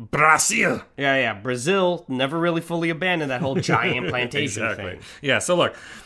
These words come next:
Speaker 1: to understand the sources of kind of differences and heterogeneity in coffee, we have to learn about the step-by-step process. So coffee beans hang out inside of coffee cherries on
Speaker 2: Right.
Speaker 1: coffee trees. We talked about this last time.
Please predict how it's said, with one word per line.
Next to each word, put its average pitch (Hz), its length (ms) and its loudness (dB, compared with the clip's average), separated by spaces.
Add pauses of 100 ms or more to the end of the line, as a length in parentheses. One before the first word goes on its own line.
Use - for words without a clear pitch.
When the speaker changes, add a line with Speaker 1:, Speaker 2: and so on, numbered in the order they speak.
(140)
Speaker 1:
to 156 100 -2
understand 233 340 2
the 156 40 -2
sources 151 400 0
of 117 400 2
kind 120 160 2
of 101 100 -6
differences 131 520 0
and 101 80 -6
heterogeneity 113 680 0
in 92 140 -6
coffee, 90 480 -6
we 104 100 -8
have 110 120 -4
to 113 80 -8
learn 107 300 -2
about 98 180 -4
the 95 60 -10
step-by-step 101 600 -6
process. 90 460 -6
So 104 200 -8 (300)
coffee 160 280 2
beans 165 260 -2
hang 127 260 0
out 123 220 2 (120)
inside 147 400 2
of 147 60 -2
coffee 139 240 0
cherries 127 380 0
on 107 140 0
Speaker 2:
Right. 107 100 0
Speaker 1:
coffee 120 280 0
trees. 110 500 -8
We 95 80 -16
talked 98 160 0
about 101 140 -6
this 123 140 -12
last 101 220 -2
time. 95 240 -8